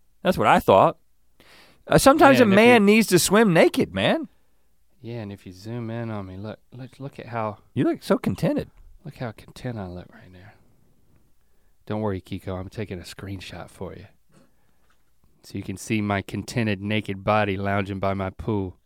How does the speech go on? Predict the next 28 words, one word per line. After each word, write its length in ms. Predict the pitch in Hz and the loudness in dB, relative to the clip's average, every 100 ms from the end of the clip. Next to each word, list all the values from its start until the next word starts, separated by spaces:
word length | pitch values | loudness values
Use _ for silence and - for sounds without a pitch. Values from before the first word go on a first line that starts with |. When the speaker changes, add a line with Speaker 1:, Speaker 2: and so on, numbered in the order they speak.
| _ | _
Speaker 1:
So 200 | - 165 | 4 4
Speaker 2:
And 60 | - | 4
share 320 | - 123 117 | 0 2 2
it 120 | 110 | 0
with 220 | 110 117 | -2 -4
the 80 | 107 | -4
people. 600 | - 160 190 240 226 - _ | -2 2 4 6 4 2 _
Speaker 1:
'Cause 100 | - | 4
I 120 | 202 302 | 6 6
f-, 140 | - - | 2 -12
so 220 | 135 208 185 - | 4 6 6 4
Speaker 2:
'Cause 120 | 156 | 4
Speaker 1:
again 120 | 175 | 6
Speaker 2:
I'm 80 | 185 | 6
passionate 480 | 277 311 285 277 240 | 4 4 2 0 0
about 320 | 226 226 233 | 0 0 0
it. 140 | 208 - | -2 2
Speaker 1:
Again, 320 | 143 147 107 - _ _ | 4 6 4 0 _ _
'cause 360 | - 143 131 - _ | 6 8 8 2 _
I 420 | - 127 170 175 175 | 4 6 8 6 2
think 640 | - - 127 120 113 - - _ - | -4 0 2 2 0 -10 -20 _ -12
that 540 | 82 95 101 95 90 - | 0 6 8 6 4 2
Speaker 2:
I 80 | |
don't 140 | 147 139 | 0 2
feel 100 | 117 | -4
bad 220 | 104 101 | -4 -8
about 240 | 98 98 | -10 -14
that. 180 | - - | -16 -20